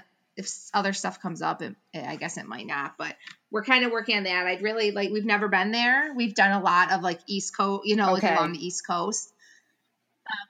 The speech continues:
Speaker 1: Um, a few weekend trips I think we're gonna try to fit in. You know, we might go up to Toronto. We might do Lake George.
Speaker 2: Cool.
Speaker 1: Those kind of things.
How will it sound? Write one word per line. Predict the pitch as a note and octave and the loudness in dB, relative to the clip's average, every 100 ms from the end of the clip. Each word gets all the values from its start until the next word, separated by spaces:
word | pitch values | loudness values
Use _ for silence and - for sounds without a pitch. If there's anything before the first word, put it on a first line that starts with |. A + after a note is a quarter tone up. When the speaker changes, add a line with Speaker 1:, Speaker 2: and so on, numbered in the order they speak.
| _ - | _ -2
Speaker 1:
Um, | - | -2
a | - | 0
few | B4 | 2
weekend | G4 A#3+ A#3 A3 | 2 4 4 4
trips | A#3 G#3 - | 0 -2 -2
I | |
think | G3+ G3+ G3 | -4 -6 -4
we're | G3 | -4
gonna | F#3+ | -4
try | - F3+ | -2 -2
to | F#3 | -2
fit | - F#3+ F3+ | -6 -6 -4
in. | F3 F3+ F3 - _ _ _ _ _ | -4 -4 -8 -12 _ _ _ _ _
You | F#3+ | -6
know, | F3+ | -6
we | F#3 | -4
might | F3 E3 | -4 -4
go | E3 | -6
up | E3 | -6
to | E3+ | -8
Toronto. | - E3 E3 D#3+ E3 E3 E3 - _ _ _ _ _ - | -4 -4 -2 -4 -4 -6 -8 -14 _ _ _ _ _ -14
We | F3 | -10
might | D#3 - | -10 -8
do | E2+ | -8
Lake | D3+ D#3+ | -8 -8
George. | - - C#3+ C#3 A4+ A4+ | -12 -10 -8 -8 -6 0
Speaker 2:
Cool. | A#3 D3+ D3 - | 2 2 0 -2
Speaker 1:
Those | E4+ | -4
kind | - F3 | -4 -4
of | E3+ | -4
things. | D3+ D#3+ E3 - | -8 -8 -10 -12